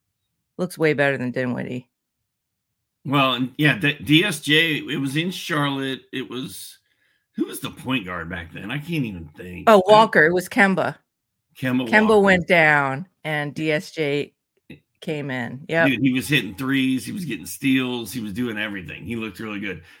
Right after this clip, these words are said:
Speaker 2: for, like, three weeks, and then he went to the Knicks, and, and it was all, it was all gone. But he was, he's kinda back. I haven't really paid attention to D S J. Is he, uh,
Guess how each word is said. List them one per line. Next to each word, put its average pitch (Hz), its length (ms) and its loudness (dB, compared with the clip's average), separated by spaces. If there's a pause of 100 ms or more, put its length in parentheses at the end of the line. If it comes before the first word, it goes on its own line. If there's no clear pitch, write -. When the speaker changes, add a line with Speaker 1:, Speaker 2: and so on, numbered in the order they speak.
Speaker 2:
for, 139 100 0
like, 139 200 2
three 139 260 0
weeks, 104 360 -4
and 120 100 -4
then 139 100 2
he 139 60 4
went 123 180 -4
to - 80 -8
the 117 40 -6
Knicks, 113 460 -8
and, 101 220 -10
and 101 180 -10
it 95 100 -12
was 92 140 -12
all, 92 400 -14
it 104 60 -14
was 95 160 -14
all 98 140 -12
gone. 90 480 -10 (440)
But 87 240 -6 (400)
he 135 160 4
was, 135 160 -2
he's 131 180 -2
kinda - 240 0
back. 120 260 2
I 214 120 4
haven't 269 300 0
really 120 180 -4
paid 110 420 -4 (400)
attention 131 680 -2 (140)
to 117 100 -8
D 98 220 -4
S 90 140 -8
J. - 440 -12 (120)
Is - 120 -10
he, 175 240 2
uh, 113 340 -6